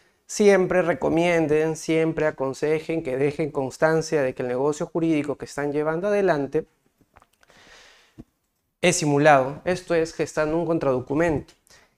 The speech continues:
Y si me permiten, aquí un, un caso curioso que escuché, no sé en qué terminó y se los comparto, a ver, eh, para aquellos que conozcan mejor el tema registral,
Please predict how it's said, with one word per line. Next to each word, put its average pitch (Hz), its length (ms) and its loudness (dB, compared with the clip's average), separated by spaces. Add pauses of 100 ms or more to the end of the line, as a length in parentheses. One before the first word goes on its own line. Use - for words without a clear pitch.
(140)
Y 156 120 -2
si 170 120 -4
me 165 140 4
permiten, 226 540 4 (100)
aquí 196 480 -4
un, 202 260 -2
un 208 180 2
caso 208 360 -2
curioso 180 560 2
que 131 80 -2
escuché, 175 720 0 (540)
no 143 320 0
sé - 200 0
en 165 140 0
qué 165 120 -2
terminó 147 540 0
y 170 40 -4
se 160 120 0
los 139 160 -2
comparto, 151 680 0
a 147 60 2
ver, 143 280 -2 (480)
eh, 120 400 -4
para 135 200 2
aquellos 160 280 0
que 165 140 -4
conozcan 151 600 0
mejor 175 560 2 (480)
el 123 540 -2 (140)
tema 170 240 4
registral, 156 680 2